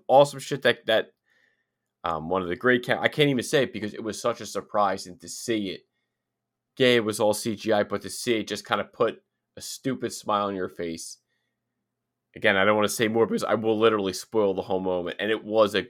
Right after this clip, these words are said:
it was a good joy. But for me alone, being a Batman guy, it was, it was just alone to see Keaton again. Like I said, I had full body chills.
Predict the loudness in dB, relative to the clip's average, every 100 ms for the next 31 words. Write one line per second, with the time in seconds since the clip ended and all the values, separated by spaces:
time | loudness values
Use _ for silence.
0 | -2 -2 -2 -4 -2 -2 -4 -6 -8 -10
1 | _ _ -6 -6 -2 -2 -2 -2 -2 -4
2 | -4 -4 -4 -4 -6 -8 -8 -6 -6 -8
3 | -8 -6 -6 -8 -10 -8 -2 -2 -2 -6
4 | -6 -8 -8 _ _ _ _ _ -4 -4
5 | -2 -6 -4 -4 -4 -6 -6 -6 -6 -8
6 | -6 -4 -2 -2 -4 -8 -14 -16 -20 -20